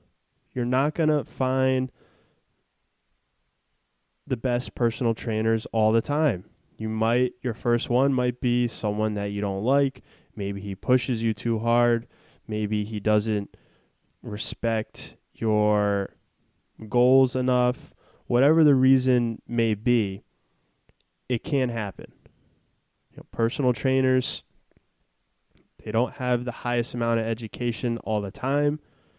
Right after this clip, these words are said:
and you can, any, anyone, if they put in the effort to study and get a certificate, can become a personal trainer.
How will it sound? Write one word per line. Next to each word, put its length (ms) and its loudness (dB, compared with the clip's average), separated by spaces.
and 680 0
you 140 -2
can, 340 -4
any, 320 0
anyone, 600 8
if 140 -10
they 140 2
put 200 0
in 160 4
the 160 -2
effort 500 -2
to 100 -10
study 440 -2
and 80 -4
get 120 0
a 60 -4
certificate, 720 -4
can 240 -10
become 280 -8
a 60 -4
personal 460 -8
trainer. 420 0